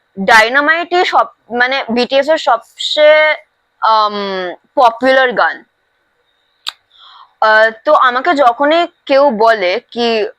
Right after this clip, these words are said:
"ও, ও, আমি বিটিএস এর গান শোনা শুরু করেছি", I am hundred percent sure কি ওটা ডায়নামাইটই শোনা, কারণ Dynamite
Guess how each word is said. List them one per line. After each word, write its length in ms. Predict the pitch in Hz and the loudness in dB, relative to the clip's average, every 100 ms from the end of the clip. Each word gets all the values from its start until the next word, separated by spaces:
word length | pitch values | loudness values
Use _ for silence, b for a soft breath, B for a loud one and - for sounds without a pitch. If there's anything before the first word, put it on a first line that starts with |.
| _ | _
"ও, 120 | 214 220 - | -2 -2 0
ও, 180 | 254 254 | 2 2
আমি 180 | 240 | 0
বিটিএস 520 | 220 214 202 233 233 247 | -4 -6 -2 -2 0 0
এর 140 | 233 | 0
গান 400 | 208 185 196 214 | 2 2 0 -6
শোনা 260 | - 220 226 | -6 -6 -6
শুরু 240 | 233 214 | -4 -4
করেছি", 300 | 208 190 - | -2 -2 0
I 220 | - 220 | 0 0
am 80 | 233 | 0
hundred 260 | 269 220 208 | -2 -4 -6
percent 260 | 240 247 | -8 -8
sure 160 | 247 226 | -4 -2
কি 120 | 240 | 0
ওটা 160 | 226 247 | 0 0
ডায়নামাইটই 600 | 196 170 175 185 190 208 | 0 -2 -4 -4 -6 -8
শোনা, 260 | - 175 - _ B B B | -14 -16 -20 _ B B B
কারণ 200 | 233 247 | 0 2
Dynamite 440 | 226 214 240 262 | 2 2 0 0